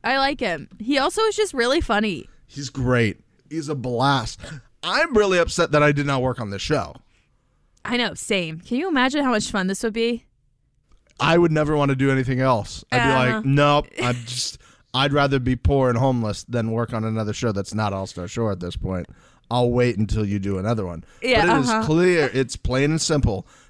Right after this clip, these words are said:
Speaker 2: that Poitras fucks. He even said, he's like, "Hey, this is a great time. You know what I'm missing?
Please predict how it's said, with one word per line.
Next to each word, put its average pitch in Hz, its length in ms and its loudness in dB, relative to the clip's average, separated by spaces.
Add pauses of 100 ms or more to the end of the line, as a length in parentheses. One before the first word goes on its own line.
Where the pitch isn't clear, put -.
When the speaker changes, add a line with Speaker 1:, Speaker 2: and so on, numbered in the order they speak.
Speaker 2:
that - 160 -14
Poitras 113 420 -2
fucks. 95 320 -8
He 160 100 -4
even 208 200 -2
said, - 280 0
he's 127 160 -2
like, 123 280 0
"Hey, 160 220 2
this 104 220 -2
is 151 100 -2
a 135 60 0
great 123 300 -2
time. 131 300 -2
You 101 60 -4
know 113 140 0
what 117 120 2
I'm 110 120 4
missing? 170 360 2